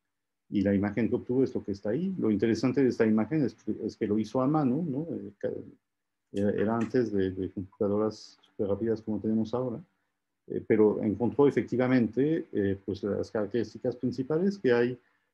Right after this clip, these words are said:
como un, una región más o menos anular, aunque asimétrica, eh, brillante,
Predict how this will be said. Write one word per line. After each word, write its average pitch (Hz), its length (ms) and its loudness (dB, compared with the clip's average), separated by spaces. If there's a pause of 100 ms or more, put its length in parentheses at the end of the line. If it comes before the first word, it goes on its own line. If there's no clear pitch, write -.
(140)
como 120 200 6
un, 139 380 6
una 127 200 4
región 139 500 4
más 127 220 2
o 139 40 4
menos 139 180 2
anular, 131 400 6 (180)
aunque 107 280 0
asimétrica, 127 800 -2 (760)
eh, 92 520 -2
brillante, 123 680 0